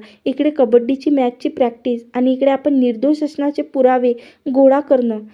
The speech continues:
हे दोन्ही कसं मी करणार, असं मात्र आता कमळी विचार करत असते. तर आता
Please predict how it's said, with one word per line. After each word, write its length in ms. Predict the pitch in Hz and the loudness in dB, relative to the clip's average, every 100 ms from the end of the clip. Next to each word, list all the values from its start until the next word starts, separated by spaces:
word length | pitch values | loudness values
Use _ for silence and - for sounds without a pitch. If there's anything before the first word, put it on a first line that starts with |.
| _ _ | _ _
हे 140 | 359 | 2
दोन्ही 340 | 285 302 294 | 4 4 2
कसं 300 | 320 294 294 | 2 0 2
मी 140 | 320 320 | -2 0
करणार, 440 | 277 240 226 220 - | 0 -2 -4 -6 -8
असं 200 | 233 247 233 | -8 -4 -4
मात्र 260 | 226 233 | -4 -2
आता 180 | 226 240 | -2 -2
कमळी 320 | 240 240 233 | -2 -2 -4
विचार 360 | 254 269 233 208 | -6 -6 -4 -6
करत 320 | 208 196 196 | -6 -8 -6
असते. 220 | 196 - _ | -10 -12 _
तर 100 | 233 233 - | -6 -6 -4
आता 320 | 247 247 | -4 -4